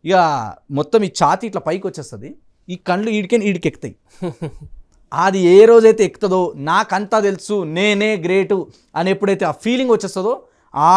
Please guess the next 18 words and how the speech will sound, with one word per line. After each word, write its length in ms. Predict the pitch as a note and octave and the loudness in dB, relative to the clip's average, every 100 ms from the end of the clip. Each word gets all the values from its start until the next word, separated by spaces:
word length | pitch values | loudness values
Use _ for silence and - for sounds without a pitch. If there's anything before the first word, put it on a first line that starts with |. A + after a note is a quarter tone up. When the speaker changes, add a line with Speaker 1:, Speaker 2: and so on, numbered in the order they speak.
| G3+ | 4
Speaker 1:
రోజే 280 | G3+ G3 G#3+ | 4 2 -2
మన 80 | G3 A3+ - C3+ | -4 -8 -14 -10
గ్రోత్ 240 | D3 G3 G3 | -4 -4 -4
అనేది 180 | F3+ E3 | -8 -8
ఆగిపోతుంది. 500 | D#3 D3+ C#3 G2 - _ _ _ | -8 -10 -14 -16 -20 _ _ _
కాబట్టి 300 | C#3+ D3+ E3+ | -10 -8 -8
ఎప్పుడు 260 | D3 - A3+ | -10 -6 -2
రావద్దు. 340 | F3 D3+ B2+ A#2 _ _ C3+ | 0 -2 -4 -12 _ _ -4
ఎవరి 280 | E3 G#3+ G3 | 0 2 2
వల్ల 140 | G#3+ | 2
అయితే 180 | A3+ A3 G#3+ | 0 0 -4
మనం 120 | G3 | -6
వచ్చినామో 420 | F3+ F3+ F3 D#3 A2+ _ _ _ _ _ _ _ _ | -8 -10 -10 -8 -12 _ _ _ _ _ _ _ _
వాళ్ళని 360 | A2+ C#3 F#3 F3+ | -6 -4 -4 -6
ఎప్పుడు 220 | - G3+ A3+ | -6 -4 -4
మనం 220 | G3 A3 - | -4 -8 -12
కృతజ్ఞత 460 | - E3+ G#3 G3 G3 | -12 -6 -6 -6 -6
భావంతో 420 | F3 E3+ F3+ F#3+ | -2 -2 -2 -6